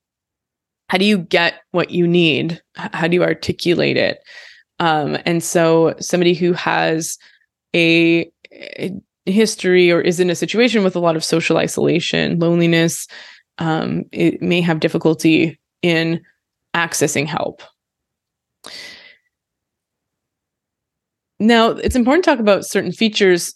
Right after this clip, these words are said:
masking, camouflaging, and neurotype dysphoria. So masking or camouflaging, these are, I've seen used interchangeably. They characterize a neurodiverse individual's attempts to hide their symptoms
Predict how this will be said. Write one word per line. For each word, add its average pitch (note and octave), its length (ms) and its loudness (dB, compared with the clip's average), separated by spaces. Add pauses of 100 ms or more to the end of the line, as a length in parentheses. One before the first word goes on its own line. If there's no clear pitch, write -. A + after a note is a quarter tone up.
masking, F#3 680 -2
camouflaging, E3+ 960 -2
and E3+ 160 -2
neurotype G3+ 400 0
dysphoria. - 840 -6 (520)
So G#3+ 360 0 (1080)
masking B3 400 0
or B3+ 80 4
camouflaging, F#3 680 0
these F3+ 200 0
are, F3+ 220 2
I've E3+ 180 -2
seen E3+ 280 -4
used E3+ 240 -2
interchangeably. E3+ 1000 0 (640)
They G3 80 4
characterize B3 640 2
a A#3+ 40 4
neurodiverse F3+ 460 0
individual's E3+ 480 0
attempts E3 380 -4
to F3+ 80 -2
hide F#3 380 0
their F3+ 160 2
symptoms E3 680 -4